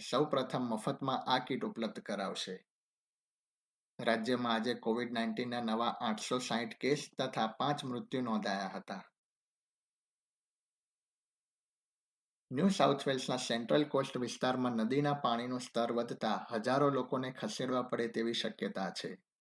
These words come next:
છેલ્લા કેટલાક દિવસોમાં ભારે વરસાદના કારણે ફોક્સ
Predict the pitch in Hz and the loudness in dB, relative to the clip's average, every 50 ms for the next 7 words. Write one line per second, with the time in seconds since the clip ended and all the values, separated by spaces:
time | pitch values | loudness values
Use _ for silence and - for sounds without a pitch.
0 | _ _ _ _ _ _ _ _ _ _ _ _ _ _ _ _ _ _ - - | _ _ _ _ _ _ _ _ _ _ _ _ _ _ _ _ _ _ -2 0
1 | 123 127 131 127 - - 117 - 127 127 123 - - 123 123 123 123 - - 123 | 2 2 2 2 2 0 0 2 2 0 0 0 0 0 0 0 0 0 -2 0
2 | 123 123 117 110 113 104 107 123 123 120 117 113 110 - - 123 120 127 127 123 | 2 2 2 2 2 2 4 2 2 2 2 0 -2 0 0 0 0 2 0 -2
3 | 123 - 123 120 123 123 123 123 - - - 123 127 127 - | 0 0 0 2 2 0 0 -2 -4 2 2 2 2 2 -2